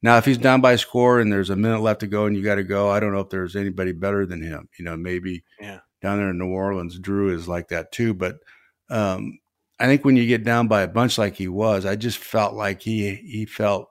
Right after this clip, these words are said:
Speaker 1: the pressure to create something that's just not there. And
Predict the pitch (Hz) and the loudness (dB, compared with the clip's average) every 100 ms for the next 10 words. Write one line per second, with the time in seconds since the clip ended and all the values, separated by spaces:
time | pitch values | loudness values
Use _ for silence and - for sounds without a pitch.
0 | _ 110 101 - - 113 110 113 101 - | _ -14 -14 -10 -2 0 0 -2 -4 -4
1 | - 98 92 87 92 _ _ _ - 110 | -6 -4 -2 -6 -10 _ _ _ -2 0
2 | 107 - 101 - 95 90 - 98 98 90 | 2 0 -4 -2 -4 -4 -6 -6 -6 -8
3 | 85 - 92 90 85 | -8 -4 -2 -2 -4